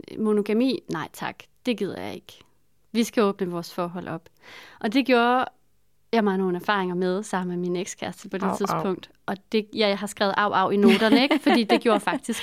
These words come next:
Speaker 2: <laughs>
Speaker 1: ondt.
Speaker 2: Ja.
Speaker 1: Det var faktisk, øh, og igen kom jeg til at lave nogle, gøre nogle ting, som ikke var helt sådan fine i kanten, som ikke var helt okay, og det vidste jeg godt lidt, men
Speaker 2: Det havde du lært første gang.
Speaker 1: Jeg havde lært det, men så havde jeg ikke helt lært det
Speaker 2: <laughs>
Speaker 1: alligevel.
Speaker 2: Nej.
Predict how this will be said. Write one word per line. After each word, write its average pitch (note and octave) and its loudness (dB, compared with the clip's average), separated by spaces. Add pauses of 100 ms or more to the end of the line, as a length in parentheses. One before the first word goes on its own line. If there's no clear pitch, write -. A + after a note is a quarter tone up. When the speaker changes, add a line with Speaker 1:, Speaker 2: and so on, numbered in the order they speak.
Speaker 2:
<laughs> C4 2
Speaker 1:
ondt. - -6 (100)
Speaker 2:
Ja. F#3+ 0 (320)
Speaker 1:
Det A#3+ 4
var A#3+ 4
faktisk, A3+ -2
øh, F3+ 0 (1200)
og A#3+ 2
igen B3 2 (320)
kom G#3 0
jeg F#3+ -2
til - -2
at B3 4
lave A3 2
nogle, A3+ 0
gøre A3+ 2
nogle B3 2
ting, - 0
som A3+ 0
ikke A#3+ -2
var C4 -2
helt C4+ -4
sådan B3+ -2
fine D4 2
i C4+ -2
kanten, C#4+ -4
som B3 -4
ikke B3+ -6
var C4+ -10
helt C4+ -4
okay, C4+ -4
og A#3 -10
det A3+ -2
vidste C4+ -4
jeg G#3 -6
godt B3 -2
lidt, B3+ -4
men G3+ 2
Speaker 2:
Det G3+ 0
havde G3+ 2
du F3 -4
lært F3+ 0
første F3 -2
gang. G3 2
Speaker 1:
Jeg B3+ 4
havde D4+ 6
lært D#4+ 4
det, C#4+ -6
men C#4+ 6
så D#4+ 0
havde D#4 4
jeg D4+ 4
ikke D4 -4
helt F4 0
lært G3 -4
det G3+ -2
Speaker 2:
<laughs> - -4
Speaker 1:
alligevel. F#3 0
Speaker 2:
Nej. C#4 2